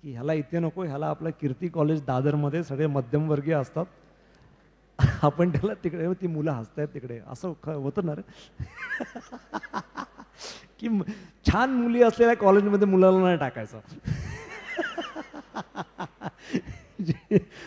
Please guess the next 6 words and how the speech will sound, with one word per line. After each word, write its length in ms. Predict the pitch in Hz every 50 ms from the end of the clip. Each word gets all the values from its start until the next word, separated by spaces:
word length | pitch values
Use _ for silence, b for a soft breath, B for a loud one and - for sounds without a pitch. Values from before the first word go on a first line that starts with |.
| B B B B B B _ _ _ _
तर 100 | - 254
मला 240 | 254 247 247 254 262
कीर्ती 360 | 247 254 254 226 220 208 247
कॉलेज 300 | 240 233 233 220 226 226
दादरला 460 | 196 180 170 160 170 180 196 185 185 190
वडिलांनी 460 | 185 170 165 165 170 165 165 165